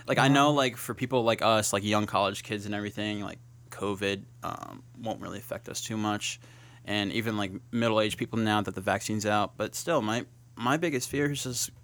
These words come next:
Speaker 1: getting my grandmother sick or el-, other elderly people sick, my gran-, my grandparents too.
Speaker 2: Facts.
Speaker 1: Um, but, yeah. Uh,
Speaker 2: I mean, yeah, I don't know how many people have that
Speaker 1: It,
Speaker 2: same
Speaker 1: it,
Speaker 2: empathy and,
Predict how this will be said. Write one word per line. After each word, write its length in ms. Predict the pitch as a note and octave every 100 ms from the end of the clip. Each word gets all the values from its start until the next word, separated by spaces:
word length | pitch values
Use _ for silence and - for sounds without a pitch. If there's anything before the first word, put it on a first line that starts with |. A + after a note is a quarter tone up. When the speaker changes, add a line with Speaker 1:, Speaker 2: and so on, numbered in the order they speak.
| - F#2+
Speaker 1:
getting 240 | A#2 A2+
my 140 | A2+ G#2+
grandmother 560 | G#2 A#2+ C3 C3 B2+
sick 520 | C3 - A#2 A#2 A#2
or 180 | A2+ G#2+
el-, 260 | E2+ A2 A2
other 220 | A2 A2+ G#2+
elderly 420 | A2 A#2 G#2+ A2+
people 260 | A#2 A#2
sick, 340 | A2 - G#2+ -
my 120 | G#2
gran-, 260 | G2 G#2+ F#2+
my 220 | G#2 G#2
grandparents 680 | G#2 A2 A2 A2 G#2 - -
too. 240 | G#2 G#2
Speaker 2:
Facts. 540 | D3 D3+ - - - - -
Speaker 1:
Um, 460 | G2 G#2 G#2 G2+ G2 - - -
but, 260 | G#2 G#2 - - - - - - -
yeah. 240 | B2 D3+ B2 -
Uh, 300 | G2+ G#2 G#2+ -
Speaker 2:
I 80 | -
mean, 400 | F3+ E3+ E3 D#3+
yeah, 140 | D3+ D3+
I 40 |
don't 120 | F#3+
know 80 | F#3
how 100 | F3+
many 120 | E3+
people 440 | E3 D#3+ D3+ D3 C#3 - - -
have 180 | E3 D3
that 100 | D3
Speaker 1:
It, 60 |
Speaker 2:
same 460 | - D3+ C#3+ D3+ C#3+
Speaker 1:
it, 100 | C#3+ C#3+
Speaker 2:
empathy 540 | C#3+ D3 C3+ C3+ C3+
and, 320 | B2+ B2+ B2